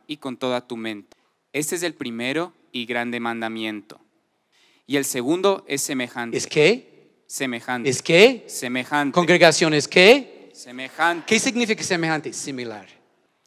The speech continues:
Speaker 1: "Amarás a tu prójimo como a ti mismo."
Speaker 2: Los grandes mandamientos de parte de Dios. Ama a Dios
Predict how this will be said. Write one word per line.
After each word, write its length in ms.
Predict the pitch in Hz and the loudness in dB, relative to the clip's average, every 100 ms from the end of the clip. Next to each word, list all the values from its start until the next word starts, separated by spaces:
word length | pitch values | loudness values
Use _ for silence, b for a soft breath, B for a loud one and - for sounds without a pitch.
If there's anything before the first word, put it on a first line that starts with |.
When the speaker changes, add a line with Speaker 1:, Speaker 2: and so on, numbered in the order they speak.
| _ _ | _ _
Speaker 1:
"Amarás 580 | 135 147 127 127 160 - | -6 -2 -2 -2 -4 -2
a 140 | 139 135 | -4 -4
tu 140 | 127 | -10
prójimo 640 | - 127 123 131 143 143 _ | -6 -6 -4 -6 -6 -8 _
como 200 | 123 120 | -6 -6
a 140 | 113 | -6
ti 160 | - 113 | -10 -12
mismo." 480 | 110 110 104 85 _ _ _ _ _ _ | -10 -10 -12 -16 _ _ _ _ _ _
Speaker 2:
Los 180 | 123 113 | -6 -2
grandes 760 | 131 151 180 185 185 160 - 117 | 0 2 0 -2 -4 -8 -14 -10
mandamientos 800 | 110 127 123 127 113 101 92 | -6 -4 -4 -4 -8 -10 -16
de 100 | 104 | -16
parte 360 | 92 104 - 104 | -14 -14 -12 -14
de 100 | 101 | -12
Dios. 480 | 98 92 85 - - _ _ _ _ _ _ | -14 -12 -12 -12 -16 _ _ _ _ _ _
Ama 320 | 131 170 180 | 2 4 4
a 40 | |
Dios 520 | 160 165 175 175 - | 4 4 4 2 -10